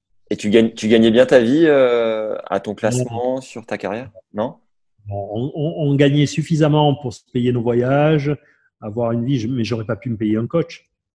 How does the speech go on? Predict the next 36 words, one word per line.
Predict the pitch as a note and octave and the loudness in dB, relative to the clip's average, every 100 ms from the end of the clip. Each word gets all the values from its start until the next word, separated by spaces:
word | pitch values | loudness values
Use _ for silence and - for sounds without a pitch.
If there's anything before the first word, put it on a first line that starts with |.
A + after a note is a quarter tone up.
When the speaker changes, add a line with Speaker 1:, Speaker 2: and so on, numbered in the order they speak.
| _ _ | _ _
Speaker 1:
D'accord. | E2+ E2 - _ _ _ _ _ _ | -10 -10 -10 _ _ _ _ _ _
Speaker 2:
Donc, | A2+ G#2+ G2+ | -14 -10 -8
j'aurais | G2 G2 | -8 -10
pas | F#2 G2+ | -12 -12
pu. | C#3 - _ _ _ _ _ A2 | -14 -16 _ _ _ _ _ -18
Euh, | G#2 | -2
Speaker 1:
T'avais | G#2+ G#2+ | 0 2
un, | A2 G#2 G2+ G2+ | 4 4 4 4
t'avais | G#2 G#2+ | 4 2
des | A2 | 0
sponsors ? | - A#2+ E3 - _ _ _ _ _ _ _ _ _ | -2 -4 -4 -4 _ _ _ _ _ _ _ _ _
Speaker 2:
Oui, | C3+ C#3+ B3 | -2 2 2
j'avais | G#3 C3 | 2 0
des | B2+ | 0
sponsors. | - C#3 B2+ F3+ G#3+ | -2 -6 -4 -2 -2
Je | D3 | -2
jouais | A2+ A#2+ | -2 -2
avec | A2+ | -4
Fila. | - B2 C3+ G3+ A3 G#3+ - _ _ _ | -8 -6 -2 -2 -4 -8 -20 _ _ _
Speaker 1:
Ouais. | - E2 | -8 -8
Speaker 2:
Euh, | A#2 A2 A2+ A2 - - | -6 -6 -6 -8 -10 -12
euh, | A2 A2 G#2+ A2 A2+ A#2 A2 | -8 -6 -6 -6 -8 -10 -10
raquette, | G#2+ G#2 C#3+ | -10 -4 -2
j'avais | C3 A2 | -2 -4
une | A2 | -6
raquette | G#2+ A#2+ A2 | -8 -8 -10
à | |
mon | A2 A2 | -10 -6
nom. | C3 F#3 G3+ E3+ | -6 -4 -4 -6
Je | A#2 A2 G#2+ | -6 -8 -8
jouais | A2+ A2 | -6 -8
avec | G#2+ A2 | -8 -12
les | G2+ | -12
fringues, | - C#3+ D3+ A2 | -8 -6 -6 -8
Fila, | - A#2 D3+ D#3 | -10 -8 -6 -8
ouais. | A#2 | -10